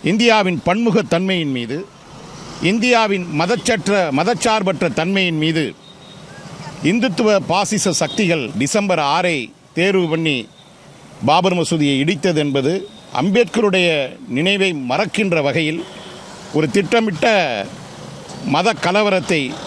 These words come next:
ஒவ்வொரு ஆண்டும் டிசம்பர் ஆறாம் தேதி செய்வதற்காகத்தான் அவர்கள் அதை செய்தார்கள்.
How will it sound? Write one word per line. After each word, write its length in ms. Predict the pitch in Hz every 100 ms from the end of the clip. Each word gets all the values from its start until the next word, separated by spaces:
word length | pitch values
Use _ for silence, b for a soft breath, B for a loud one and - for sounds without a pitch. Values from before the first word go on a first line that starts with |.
| -
ஒவ்வொரு 380 | 127 175 226 226
ஆண்டும் 280 | 208 214 220
டிசம்பர் 340 | 170 208 196
ஆறாம் 380 | 165 165 196 180
தேதி 220 | 165 151 139
செய்வதற்காகத்தான் 840 | 165 196 185 143 160 156 143 175
அவர்கள் 500 | 180 143 147 135 110 98 B B B
அதை 160 | 117
செய்தார்கள். 580 | 120 156 170 151 127 160